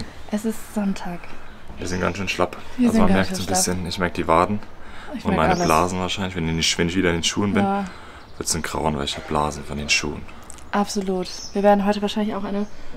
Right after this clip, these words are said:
Speaker 1: wunderschöne Route machen. Wir haben uns allerdings dazu mal entschlossen, heute die Kamera hier zu lassen und das einfach so komplett offline zu machen. <laughs>
Speaker 2: Urlaubstag.
Speaker 1: Genau.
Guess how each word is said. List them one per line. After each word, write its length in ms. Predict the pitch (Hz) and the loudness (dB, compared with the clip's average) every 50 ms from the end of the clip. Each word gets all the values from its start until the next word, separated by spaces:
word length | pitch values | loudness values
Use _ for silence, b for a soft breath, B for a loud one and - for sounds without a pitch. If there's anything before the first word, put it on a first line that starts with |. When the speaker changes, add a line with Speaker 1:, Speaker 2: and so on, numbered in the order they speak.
| B B - | B B 4
Speaker 1:
wunderschöne 400 | 254 277 285 277 - 269 262 262 | 6 6 6 6 8 8 8 8
Route 320 | 247 269 277 - - 226 | 6 4 0 0 2 2
machen. 300 | 208 202 196 214 226 220 | 2 2 4 2 2 2
Wir 80 | 208 196 | 2 2
haben 140 | 214 214 | 2 2
uns 120 | 214 208 - | 2 4 4
allerdings 320 | 190 202 208 202 208 202 | 4 4 4 4 2 0
dazu 260 | - 202 202 - 226 | 0 -2 -2 0 2
mal 280 | 214 208 202 196 196 - | 2 4 4 2 0 0
entschlossen, 600 | - - 190 - - - 208 208 - 220 208 202 - B B B B B B B - | -2 -4 -4 -2 0 0 0 2 4 2 2 2 2 B B B B B B B 4
heute 160 | 220 220 226 | 4 6 6
die 80 | 208 202 | 4 2
Kamera 420 | - 190 202 196 190 185 185 180 175 - - | 2 0 0 0 2 0 0 -2 -2 -2 2
hier 180 | 208 220 226 - | 4 4 4 4
zu 120 | - 254 | 0 0
lassen 420 | 233 240 233 233 - 254 240 240 233 B B B B B B B | 0 0 0 2 6 6 6 6 6 B B B B B B B
und 180 | - 196 196 196 | 0 0 0 0
das 160 | 190 180 - | -2 -6 -4
einfach 340 | - 180 190 - - 185 - | -4 -4 -4 -4 -4 -6 -6
so 200 | - 185 175 175 | -4 -4 -2 -2
komplett 600 | 170 - 180 175 - - 190 180 180 - - - - - - - - - - - - - - | -4 -4 -6 -6 -6 -4 -4 -4 -4 -4 -8 -10 -12 -12 -14 -16 -16 -18 -18 -16 -16 -14 -8
offline 500 | - 170 165 - - 208 196 214 226 226 | -8 -8 -8 -6 -2 0 2 4 4 4
zu 100 | - - | 4 4
machen. 400 | 214 214 208 208 208 240 233 240 - - - - - - | 4 4 4 2 4 4 4 4 2 -2 -14 -14 -14 -14
<laughs> 300 | - - - 233 - - | -12 -6 -4 -4 -2 0
Speaker 2:
Urlaubstag. 680 | 254 - - - - - - - - - - - - - - B B B B B 285 B B - | 2 2 4 4 2 0 -2 -4 -4 -6 -6 -8 -10 -12 -12 B B B B B -12 B B 6
Speaker 1:
Genau. 380 | 247 226 214 185 170 170 175 | 8 8 8 8 6 2 -2